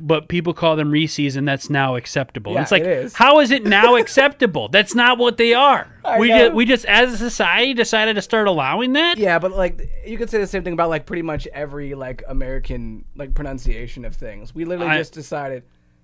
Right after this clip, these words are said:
Speaker 2: "Yeah, we're gonna make it sound like something that we
Speaker 1: I'm
Speaker 2: can
Speaker 1: tired of
Speaker 2: pronounce
Speaker 1: this.
Speaker 2: with our
Speaker 1: I'm
Speaker 2: alphabet."
Speaker 1: tired of this crap. You know, Amer-, we need to get with the picture here.
Speaker 2: Yeah, we, yeah, okay.
Speaker 1: So, anyways, Who's That Killer is a game
Speaker 2: It's sticking to me.
Speaker 1: where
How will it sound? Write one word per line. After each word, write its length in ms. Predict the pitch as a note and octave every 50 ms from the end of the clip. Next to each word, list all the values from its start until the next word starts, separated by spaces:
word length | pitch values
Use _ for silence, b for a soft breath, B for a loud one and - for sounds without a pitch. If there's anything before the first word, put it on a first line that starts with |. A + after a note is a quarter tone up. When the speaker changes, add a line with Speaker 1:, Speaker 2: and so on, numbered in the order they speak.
| _ _ D#3+
Speaker 2:
"Yeah, 340 | F#3+ G#3 G3 G3 G3 F#3+ F#3+
we're 160 | F#3+ G3+ G3+
gonna 180 | F#3+ G#3 G3+ G3
make 180 | F#3 F3+ E3+ D#3+
it 120 | E3 D3+ -
sound 280 | - E3 D3+ C#3+ C#3 C#3
like 140 | B2 B2 A#2+
something 240 | - B2+ A#2 B2 B2
that 100 | A#2+ A#2
we 60 | G#3
Speaker 1:
I'm 120 | F#3 F3 E3+
Speaker 2:
can 40 | A#2
Speaker 1:
tired 220 | - D#3 C#3+ C#3 C3
of 40 | B2+
Speaker 2:
pronounce 140 | B2 A#2 A2
Speaker 1:
this. 60 | A2+
Speaker 2:
with 20 |
our 80 | A2 G#2
Speaker 1:
I'm 60 | G2+
Speaker 2:
alphabet." 300 | G2+ G2+ - D#3 D3 D3
Speaker 1:
tired 180 | C3+ D#3 C3+ A#2+
of 60 | A2+ G2+
this 100 | F#2 -
crap. 360 | - - G#2+ G2 F#2+ G2 G2
You 140 | A2+ A#2+ B2+
know, 120 | C3+ C#3+
Amer-, 240 | C3 B2+ C#3 C#3+ C#3+ _ -
we 120 | C#3 D3
need 140 | D#3 C#3+ C3
to 60 | B2
get 280 | A#2 B2+ A#2+ A2 F#2+ -
with 120 | A#2 G#2+ -
the 60 | - -
picture 360 | - G#2+ G#2 - - G2 F#2+
here. 200 | - - - - _ _ -
Speaker 2:
Yeah, 140 | B2 B2+ G#2
we, 220 | A#2+ A#2+ A2+ G#2+ - A2+
yeah, 140 | A#2 F#2+ F2+ F#2
okay. 200 | - - - D#2 C2 B B B B
Speaker 1:
So, 100 | B - G3
anyways, 300 | G3 G3 F3+ D#3+ - - - - D3+ D3
Who's 300 | B2+ G#3+ B3 C4+ B3 A#3
That 280 | A3+ G#3+ G3+ G3 F3 -
Killer 500 | - - A3 A3+ G3+ F3 D3 C3 B2+ C3 C#3+
is 240 | E3 E3 D3+ D3
a 60 | D#3+ D3+
game 580 | D3+ C#3+ F3 F#3 F3 E3+ D3 D3 C#3 C#3+ - -
Speaker 2:
It's 140 | - - -
sticking 400 | - - A3+ - - - - A3
to 60 | G#3
me. 260 | G#3 G3+ G3 C#4+ B3 _ _ _
Speaker 1:
where 460 | - D#3+ D#3 D#3+ D#3+ D#3 D3+ D3+ -